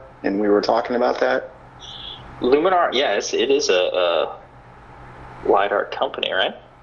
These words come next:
Speaker 1: Yeah, I believe so.
Speaker 2: In, yeah, in Palo Alto. I don't
Speaker 1: So,
Speaker 2: know,
Speaker 1: like,
Speaker 2: actually know what they're working on.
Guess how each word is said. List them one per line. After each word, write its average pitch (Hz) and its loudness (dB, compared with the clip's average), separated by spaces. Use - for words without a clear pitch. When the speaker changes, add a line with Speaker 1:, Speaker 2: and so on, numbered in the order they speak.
Speaker 1:
Yeah, - 2
I 87 2
believe 95 0
so. 113 2
Speaker 2:
In, - -6
yeah, 107 2
in 104 -2
Palo - -2
Alto. - -2
I - 2
don't 277 -2
Speaker 1:
So, - 2
Speaker 2:
know, 233 2
Speaker 1:
like, - 2
Speaker 2:
actually 208 -2
know 110 2
what 123 2
they're 120 2
working 92 -2
on. - -2